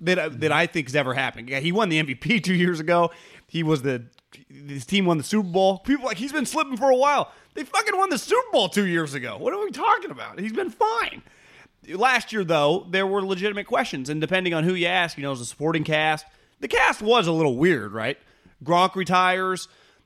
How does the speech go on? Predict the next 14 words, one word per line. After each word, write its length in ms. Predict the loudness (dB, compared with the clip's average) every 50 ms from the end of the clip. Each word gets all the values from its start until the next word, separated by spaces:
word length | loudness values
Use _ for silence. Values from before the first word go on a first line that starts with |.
| _ _ 0
Edelman 340 | 2 4 4 6 4 4 4
gets 180 | 2 0 0
banged 320 | 0 0 0 2 2 2 4
up. 340 | 4 4 4 2 0 -6 -8
They 140 | -6 -6
have 360 | -6 -6 -2 -2 -2 -2 -2 -6
to 60 | -12
sign 380 | -8 -6 -4 -4 -4 -6 -8 -12 _ _ _ _ -6
Antonio 800 | -2 -2 -2 -2 -4 -12 -6 -2 0 2 2 4 2 2 2 0
Brown, 720 | -2 -6 -12 -10 -8 -8 -6 -4 -2 -2 -2 -2 -2 -4 -6 _ _ _ _
who 120 | -6 -2 0
lasts 320 | 2 2 0 0 -2 -8
a 40 | -10
game. 600 | -8 -4 -4 -2 0 0 -2 -2 -4 -6 -8